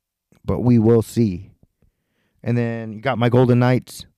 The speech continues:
What's up with Las Vegas in general, just having a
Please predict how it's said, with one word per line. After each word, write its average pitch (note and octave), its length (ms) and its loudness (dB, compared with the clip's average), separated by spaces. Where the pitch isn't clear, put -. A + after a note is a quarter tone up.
What's - 180 -2
up F#3 120 0
with - 140 2
Las C3+ 280 2
Vegas B2+ 480 0
in B2 140 -2
general, A#2 480 -6
just - 180 -14
having A2 200 -6
a G#2+ 180 -6